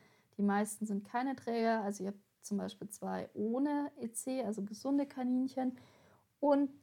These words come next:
möchtet eins dazu adoptieren oder eins von euren Kaninchen verstirbt und ihr adoptiert eins dazu.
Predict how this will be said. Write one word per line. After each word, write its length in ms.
möchtet 440
eins 280
dazu 380
adoptieren 560
oder 200
eins 240
von 220
euren 300
Kaninchen 640
verstirbt 540
und 140
ihr 140
adoptiert 540
eins 280
dazu. 540